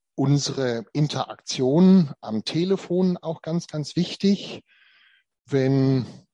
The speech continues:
von uns die Diagnose C L L zurückkommt und ihr habt eine hohe L D H,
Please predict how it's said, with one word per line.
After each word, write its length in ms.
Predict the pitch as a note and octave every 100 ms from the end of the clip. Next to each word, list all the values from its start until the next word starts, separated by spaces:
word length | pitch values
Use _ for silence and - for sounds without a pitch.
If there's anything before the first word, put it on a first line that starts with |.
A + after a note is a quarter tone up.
| _ _ -
von 220 | - B2
uns 280 | C3+ C#3+ -
die 120 | C#3+
Diagnose 960 | A#2+ B2 B2 B2 B2+ B2 A#2+ A2+ G#2+ -
C 240 | - - A#2
L 140 | A2+
L 200 | A2+ D3
zurückkommt 880 | - D#3 D#3 - E3 D#3+ E3 D#3+ - -
und 380 | C3 B2+ - -
ihr 360 | C#3 C3 B2+ G#2
habt 300 | B2 _ C3+
eine 160 | A#2
hohe 480 | A#2 B2 B2 A2+ A2+ _ -
L 240 | B2+ A#2+
D 160 | A#2 G2+
H, 360 | A2 B2 F3+